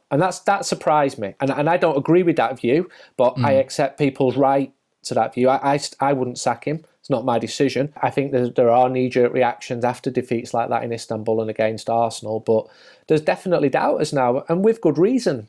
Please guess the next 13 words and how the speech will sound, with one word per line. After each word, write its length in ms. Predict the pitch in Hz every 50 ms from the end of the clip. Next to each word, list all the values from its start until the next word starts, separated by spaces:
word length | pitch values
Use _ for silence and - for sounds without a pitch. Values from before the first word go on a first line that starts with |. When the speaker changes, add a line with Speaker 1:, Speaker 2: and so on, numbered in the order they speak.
| _ -
Speaker 1:
The 300 | - 151 156 156 156 165
home 260 | - - 214 226 214
form 320 | 202 - 175 160 156 147
is 160 | 143 135 131 -
dreadful, 500 | _ - 170 180 - - - 170 151 143
and, 120 | 135 131 -
and 140 | 147 143 147
that, 200 | 170 190 - - _ _ _ - - - - _ -
that 140 | - 175 -
has 120 | 180 156
got 220 | - - 185 175 -
to 100 | - 190
change. 480 | - - - 262 302 285 185 - -